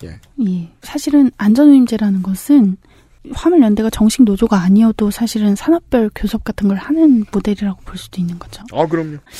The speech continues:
Speaker 2: 그래서 노란봉투 프로젝트가 결국은 쌍용차 손배에서 시작이 됐는데,
Speaker 1: 예.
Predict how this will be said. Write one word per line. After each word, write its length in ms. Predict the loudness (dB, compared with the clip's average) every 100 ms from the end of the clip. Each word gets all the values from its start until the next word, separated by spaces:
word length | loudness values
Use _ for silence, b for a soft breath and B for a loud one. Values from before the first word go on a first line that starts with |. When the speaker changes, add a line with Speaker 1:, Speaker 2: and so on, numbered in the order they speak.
| -16 B B
Speaker 2:
그래서 240 | -4 -2 0
노란봉투 560 | 2 2 2 0 -4
프로젝트가 500 | -2 -2 -2 -4 -6
결국은 500 | -4 -4 -4 -2 -2
쌍용차 680 | -2 0 0 -2 0 2 2
손배에서 460 | 2 2 2 -2 -6
시작이 300 | -6 -6 -6
됐는데, 800 | -4 -4 -2 -4 -4 0 0 2
Speaker 1:
예. 180 | 0